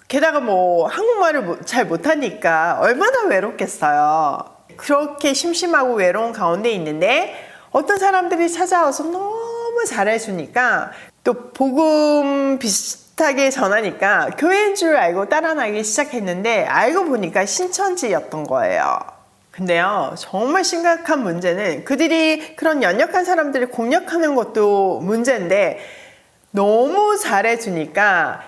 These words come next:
이 베트남 와이프가 그게 잘못된 이단인 거를 알면서도 사람이 너무 좋아서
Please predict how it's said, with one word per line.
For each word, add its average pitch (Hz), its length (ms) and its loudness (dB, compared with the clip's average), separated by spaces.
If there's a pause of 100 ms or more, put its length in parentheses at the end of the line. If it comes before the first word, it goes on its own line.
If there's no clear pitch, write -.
(120)
이 277 260 2
베트남 262 520 2
와이프가 175 840 2 (240)
그게 277 280 2
잘못된 233 1400 0
이단인 339 560 0
거를 226 480 2
알면서도 185 800 2
사람이 381 400 0
너무 202 260 0
좋아서 190 540 0